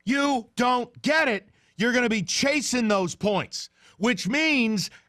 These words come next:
after you fail, and after, somehow, somehow,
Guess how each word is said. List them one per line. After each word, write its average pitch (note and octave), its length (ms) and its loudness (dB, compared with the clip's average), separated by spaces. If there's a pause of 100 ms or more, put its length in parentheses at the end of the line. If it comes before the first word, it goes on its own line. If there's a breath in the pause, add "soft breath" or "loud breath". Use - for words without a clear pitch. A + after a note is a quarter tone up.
(120)
after D#4 440 0
you E4+ 220 -2
fail, A3 640 0 (520 soft breath)
and B3 220 0 (100)
after, B3 680 0
somehow, G#3 920 -2 (800)
somehow, C4 920 0